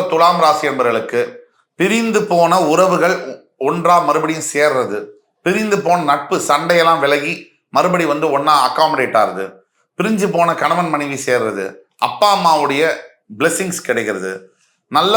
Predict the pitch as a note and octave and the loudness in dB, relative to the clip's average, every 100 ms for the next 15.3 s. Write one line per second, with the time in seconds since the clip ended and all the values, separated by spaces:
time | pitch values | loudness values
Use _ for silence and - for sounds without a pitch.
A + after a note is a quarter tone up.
0 | G3+ D#3 D3 G3+ G#3 D#3+ D3+ D3+ C3+ G#2+ | 2 2 2 2 2 2 2 0 -4 -2
1 | C3 B2+ D#3 D3+ F3+ F#3 D3+ D3 C#3+ D3 | -4 -4 -4 -4 0 0 2 2 2 2
2 | C#3+ C#3+ D3+ - C#3+ C#3 C#3 B2+ D3+ C3 | 2 2 -2 -2 -2 -2 0 0 0 2
3 | B2 A#2 D3 D3 B2 C3+ F3+ D3+ D#3+ G#3+ | 0 0 -2 0 0 2 2 2 -2 -4
4 | - - _ _ B2 C#3 F#3+ G3+ - F#3 | -6 -18 _ _ 2 4 4 2 0 -2
5 | F3+ D3 - F3+ G3+ F#3+ E3+ E3+ E3 E3+ | 0 0 2 0 2 2 2 2 0 2
6 | F#3 D3+ C#3 C#3 C3 B2+ C#3+ - F#3+ C#3 | 2 2 -2 -4 0 2 2 0 -4 -4
7 | A2+ C#3+ G#3 D#3+ A2 - _ _ _ _ | -2 -2 -2 -4 -6 -20 _ _ _ _
8 | _ _ _ _ _ _ B2+ F3+ G3+ G3+ | _ _ _ _ _ _ 2 4 4 4
9 | A3+ A3+ G#3+ G#3 F#3 F3 A3 A3 G3+ D#3+ | 2 2 2 2 0 0 2 2 2 -2
10 | D#3 B2 F#2+ - - _ _ _ _ _ | -6 -8 -10 -16 -20 _ _ _ _ _
11 | _ _ - F3+ A#3+ A#3+ G#3 F#3 G#3+ G#3 | _ _ -4 -2 2 4 6 4 4 2
12 | F3+ F3 D#3 D#3 A3+ A3+ A3+ G3 F#3+ F#3+ | 2 2 2 2 2 4 4 4 2 2
13 | E3 D#3 D#3 D#3+ D#3+ C#3+ B2+ D3 F3 - | -2 0 2 0 -2 -4 0 2 0 -4
14 | - _ _ _ _ _ _ _ _ B2 | -16 _ _ _ _ _ _ _ _ 2
15 | C#3 D3+ | 4 4